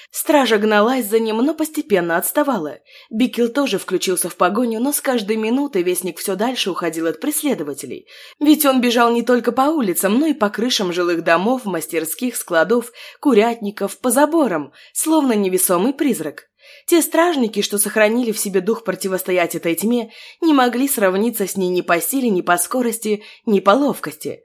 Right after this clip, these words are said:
Бикел с отчаянием наблюдал, как вестник неуклонно приближается к выходу из города. Развернувшись, командор бросился к ближайшему постоялому двору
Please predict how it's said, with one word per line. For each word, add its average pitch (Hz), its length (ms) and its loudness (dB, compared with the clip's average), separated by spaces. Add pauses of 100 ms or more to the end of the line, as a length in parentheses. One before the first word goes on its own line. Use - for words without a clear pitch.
(320)
Бикел 330 320 4
с - 80 -4
отчаянием 233 560 0
наблюдал, 196 480 0
как 185 200 -6
вестник 202 420 -2
неуклонно 202 520 0
приближается 170 640 -2
к - 80 -12
выходу 170 340 -2
из 247 100 -4
города. 170 500 -4 (560)
Развернувшись, 262 840 2
командор 202 420 4
бросился 202 480 -2
к 170 60 -10
ближайшему 180 560 -2
постоялому 170 580 -2
двору 175 400 0